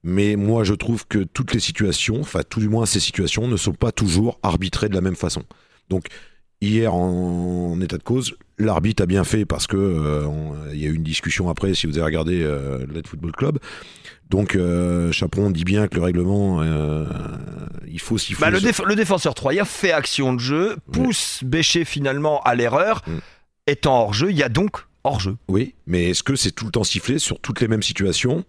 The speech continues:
Speaker 2: Ouais, c'est, c'est l'uniformisation que vous réclamez, coach, parce que finalement la décision elle est bonne, mais elle devrait être bonne tout le temps.
Speaker 1: Bah, je suis, voilà, tout à fait. Moi, je suis tout à fait d'accord, euh, avec Cyril.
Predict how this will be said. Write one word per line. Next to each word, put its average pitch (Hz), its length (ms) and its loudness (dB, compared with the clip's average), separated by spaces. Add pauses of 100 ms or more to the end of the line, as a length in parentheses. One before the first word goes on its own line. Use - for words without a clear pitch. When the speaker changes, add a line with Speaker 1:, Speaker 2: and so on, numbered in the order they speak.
(220)
Speaker 2:
Ouais, 131 280 2
c'est, 123 340 2
c'est 131 160 0
l'uniformisation 165 1300 2
que 147 40 0
vous 139 120 0
réclamez, 139 440 2
coach, 170 220 -2
parce 147 160 0
que 151 140 2 (400)
finalement 156 340 4
la 156 100 6
décision 143 460 4
elle 135 60 6
est 131 40 4
bonne, 165 160 2
mais 151 100 4
elle 123 60 4
devrait 120 260 2
être 120 60 0
bonne 131 140 2
tout 123 80 -2
le 117 80 0
temps. 151 220 0 (320)
Speaker 1:
Bah, 123 80 -2
je - 60 0
suis, 101 100 0
voilà, 117 260 -2 (100)
tout - 140 -8
à 90 60 0
fait. 95 200 0
Moi, 95 120 0
je - 60 -2
suis - 80 -8
tout 90 100 -2
à - 20 -4
fait 90 100 -2
d'accord, 87 360 2
euh, 73 120 2 (580)
avec 82 180 2
Cyril. 131 400 0